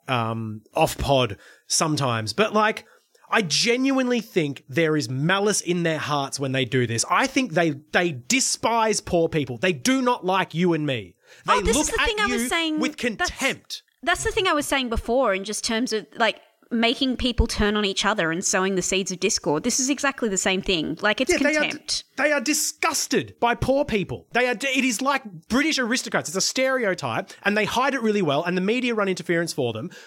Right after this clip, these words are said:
Speaker 1: But I, I genuinely do think that they would cross the road if someone who earns less than fifty thousand a year was coming towards them.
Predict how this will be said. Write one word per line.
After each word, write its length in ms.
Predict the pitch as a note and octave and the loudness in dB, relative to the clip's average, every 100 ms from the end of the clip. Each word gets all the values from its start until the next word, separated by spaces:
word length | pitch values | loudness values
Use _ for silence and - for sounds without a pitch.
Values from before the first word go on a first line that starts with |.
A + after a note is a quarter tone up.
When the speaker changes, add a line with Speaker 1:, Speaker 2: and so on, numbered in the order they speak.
| - | -4
Speaker 1:
But 160 | A3 G3+ G3 | -2 -2 0
I, 220 | G#3 F3+ _ - | 0 -2 _ 0
I 140 | A3 | 0
genuinely 720 | F3+ D3 C4 A#3 A#3+ B3 B3 | 0 -2 0 2 2 2 0
do 260 | G3+ A3+ G3+ | 0 0 -2
think 400 | - F3 B2+ - - _ D3+ | -2 -2 -2 -10 -20 _ -4
that 180 | G3+ E3 | -2 0
they 160 | F3+ | 0
would 220 | E3+ D#3 | 0 -2
cross 360 | - - A3 - | -2 0 2 2
the 120 | G3+ G3 | 0 0
road 540 | D#3 F3+ C3+ D3 - | 2 2 2 0 0
if 120 | F3+ | -2
someone 400 | - F3+ F#3 F3+ | 0 -2 0 0
who 180 | F3+ F3 | 0 0
earns 320 | E3 D#3+ E3+ | 0 0 0
less 180 | D3+ E3 | 0 -2
than 120 | D3+ | -4
fifty 260 | C3 F#3 F3 | -2 -2 0
thousand 300 | E3 D#3 D#3 | 0 0 0
a 40 | |
year 140 | D3+ D3 | 2 2
was 120 | C3 | 0
coming 180 | D3 C3+ | -2 -2
towards 320 | C3 B2+ B2 | 0 0 -2
them. 160 | G#2 | -10